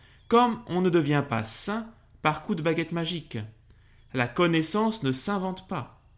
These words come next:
elle s'enseigne et se laisse découvrir. C'est vrai pour la science, comme dans les vérités de foi. Il nous faut accepter de nous former, de prendre le temps de nous laisser former, de prendre les moyens nécessaires pour ne pas rester dans l'ignorance.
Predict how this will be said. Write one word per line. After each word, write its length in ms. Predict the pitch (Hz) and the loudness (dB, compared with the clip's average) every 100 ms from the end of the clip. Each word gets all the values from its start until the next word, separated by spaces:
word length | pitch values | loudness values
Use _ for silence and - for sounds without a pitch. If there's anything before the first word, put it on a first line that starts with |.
| - | -10
elle 180 | - 131 | -2 -2
s'enseigne 600 | 131 - 202 - 147 107 95 - - - | -2 -2 -2 -2 -4 -4 -10 -20 -20 -12
et 100 | - | -10
se 160 | 127 127 | -6 -2
laisse 300 | 123 175 165 | 0 -2 -4
découvrir. 520 | 165 170 151 127 101 - - - - - | -6 -6 -6 -6 -8 -14 -20 -20 -20 -20
C'est 180 | - 131 | -4 0
vrai 220 | 123 139 | 2 2
pour 140 | 135 156 | 2 2
la 100 | 123 | 2
science, 680 | - 117 120 170 - - - - - | 0 -6 -6 -8 -12 -18 -20 -20 -8
comme 260 | - 202 202 | 0 2 2
dans 140 | 170 | 0
les 100 | 165 | 0
vérités 400 | 151 156 143 143 | 2 2 0 0
de 100 | 135 | -2
foi. 400 | 131 - 104 - - - - - - - | -2 -6 -12 -12 -20 -20 -20 -20 -20 -4
Il 120 | 147 | 0
nous 80 | 156 | 0
faut 180 | 151 156 | 2 2
accepter 400 | 156 - 160 - | 2 -2 -2 0
de 80 | |
nous 140 | 165 135 | 0 0
former, 680 | - 165 139 120 127 185 - - - | 0 0 0 -2 -4 -8 -14 -20 -2
de 80 | 147 | -2
prendre 320 | 143 175 175 | 2 4 6
le 260 | 147 143 143 | 6 4 0
temps 320 | 254 254 156 131 | 0 0 0 -2
de 40 | |
nous 120 | 131 | 0
laisser 260 | 131 131 131 | 2 2 -2
former, 540 | 123 123 110 107 95 - _ - - | -4 -6 -4 -8 -10 -20 _ -14 -6
de 80 | |
prendre 320 | 143 175 170 143 | -4 0 2 4
les 100 | 139 | 4
moyens 500 | 147 180 175 160 143 | 4 2 2 2 2
nécessaires 760 | 190 196 160 - 185 214 214 - - - - - | 0 -2 -8 -6 -6 -6 -8 -16 -20 -20 -20 -6
pour 100 | 156 | 0
ne 80 | 151 | 2
pas 160 | 156 | 2
rester 320 | 147 151 147 139 | 2 0 -2 0
dans 120 | 127 | 0
l'ignorance. 720 | 123 117 104 98 - - | 0 -2 -4 -8 -14 -20